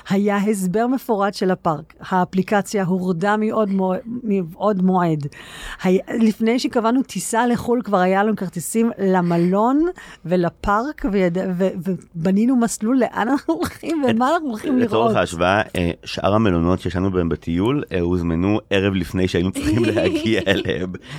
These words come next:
Speaker 2: היינו צריכים להיות מאורגנים לדיסנילנד, גם, אה, קיבלנו נזיפות מדנה, כאילו, אני הייתי אמור לדאוג למסעדות בזמן ולא דאגתי, וכל יום זה היה כזה, "ובכן, כבר יש מסעדות", וכזה,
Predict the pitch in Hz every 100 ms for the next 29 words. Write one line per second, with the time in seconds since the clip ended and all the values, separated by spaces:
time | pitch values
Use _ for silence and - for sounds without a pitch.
0 | - - - - 107 120 127 127 113 107
1 | 90 95 107 95 92 110 131 113 90 90
2 | - - - - 95 92 92 107 135 98
3 | 87 - 113 113 95 107 113 117 87 87
4 | 82 92 104 113 104 104 101 92 85 104
5 | 107 101 - 92 101 98 95 98 90 95
6 | 76 92 - 85 104 104 95 92 95 90
7 | - 87 - 87 117 95 82 78 82 82
8 | 101 107 165 143 107 87 90